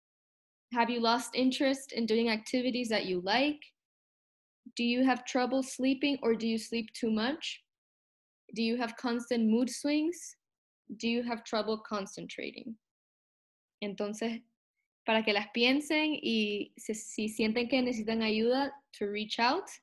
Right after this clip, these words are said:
No sé si alguna de ustedes quieren como decir algo rápido sobre su ex-, sus experiencias con counseling o con mental health en la universidad o en el colegio.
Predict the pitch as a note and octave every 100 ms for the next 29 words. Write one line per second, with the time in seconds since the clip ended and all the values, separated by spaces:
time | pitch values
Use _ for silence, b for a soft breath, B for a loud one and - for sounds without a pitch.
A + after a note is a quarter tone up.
0 | _ _ _ _ _ _ A#3 A#3 B3 B3+
1 | C4 B3 B3 B3+ B3 A#3 A#3+ - A3+ A3+
2 | A#3 A3+ G3 - _ _ G#3+ G#3 A3+ G#3+
3 | A3 A3 G#3+ G#3+ A3+ A3+ A3 G#3 G3 F#3+
4 | F3+ F3 - _ _ _ _ - - G3
5 | G3 - _ A3 - G#3+ - G#3 G3+ G#3
6 | A3+ A3 G#3+ G3+ F#3+ F3+ F3 - A#3 B3
7 | B3 A#3+ A#3 A3 G3+ G3+ F#3+ F#3+ G#3+ G#3
8 | G#3 G#3 G#3+ G#3 _ - G#3 G3+ G3 -
9 | F#3 G3 G#3+ G#3 F#3+ F#3+ G#3 G3+